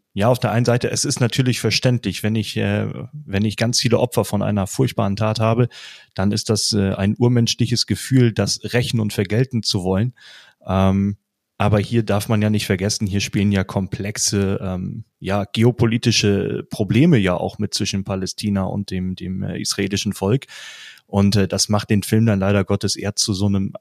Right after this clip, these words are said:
rein Rache, äh, Film, wie es auch John Wick ist. Also ich weiß, man, man kann das jetzt nicht direkt vergleichen, weil John Wick ist eine fiktionale Geschichte, aber auch dort ist es ein aus Rache getriebener Mann, der seinen Weg der Vergeltung antritt,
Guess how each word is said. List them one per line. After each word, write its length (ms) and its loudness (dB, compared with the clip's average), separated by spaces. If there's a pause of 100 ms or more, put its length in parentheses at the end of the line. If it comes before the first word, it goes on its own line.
(160)
rein 360 2
Rache, 760 0
äh, 40 -4
Film, 480 -2
wie 120 -2
es 100 -4
auch 240 -4
John 240 2
Wick 140 -4
ist. 320 -8
Also 240 -6 (180)
ich 160 -8
weiß, 300 2
man, 200 2
man 140 0
kann 160 0
das 140 2
jetzt 160 -4
nicht 180 -6
direkt 300 -4
vergleichen, 420 0
weil 140 0
John 200 -2
Wick 160 0
ist 200 -4
eine 180 -4
fiktionale 600 0
Geschichte, 440 -2 (520)
aber 120 2
auch 120 2
dort 320 2
ist 260 -2
es 220 -4
ein 260 0
aus 300 -4
Rache 260 2
getriebener 600 -2
Mann, 340 0 (440)
der 200 4
seinen 320 0
Weg 180 0
der 140 -2
Vergeltung 520 2
antritt, 600 -6